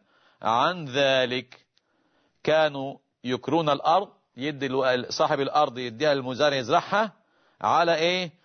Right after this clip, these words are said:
إن هو ياخد ما ينبت على الأربعاء. الأربعاء ده الجمع ربيع والمراد به النهر. طبعًا الزرع كل ما يبقى، آه، جنب المية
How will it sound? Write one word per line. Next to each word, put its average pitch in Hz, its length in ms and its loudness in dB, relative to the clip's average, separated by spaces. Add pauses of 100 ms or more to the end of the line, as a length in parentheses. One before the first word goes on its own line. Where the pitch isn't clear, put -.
(240)
إن 135 160 -2
هو 160 180 4
ياخد 202 460 2
ما 160 200 0
ينبت 185 460 0
على 160 240 2
الأربعاء. 139 720 2 (220)
الأربعاء 139 720 2
ده 196 280 0 (120)
الجمع 139 800 0
ربيع 185 580 2 (360)
والمراد 139 440 2
به 165 220 2
النهر. 147 380 -2 (340)
طبعًا 139 440 2
الزرع 139 460 0
كل 131 260 -4
ما 123 80 -4
يبقى، 120 480 0 (120)
آه، 104 320 -4
جنب 123 340 -2
المية 127 560 -2